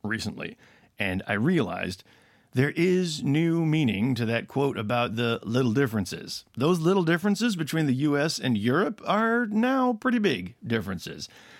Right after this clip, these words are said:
But even bigger are the differences in the Netherlands between nineteen ninety-four and the Netherlands now.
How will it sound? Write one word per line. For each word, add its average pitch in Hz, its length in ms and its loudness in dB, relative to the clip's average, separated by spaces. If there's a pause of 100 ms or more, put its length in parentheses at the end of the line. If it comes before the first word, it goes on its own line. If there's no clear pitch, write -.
(120)
But 165 100 2
even 214 240 4
bigger 151 420 2 (400)
are 151 120 2
the 165 80 2
differences 139 580 2 (680)
in 160 140 4
the 151 80 4
Netherlands 156 760 2 (460)
between 156 600 2
nineteen 135 300 0
ninety-four 139 680 2
and 151 380 0
the 131 260 0 (100)
Netherlands 110 500 2
now. 110 480 0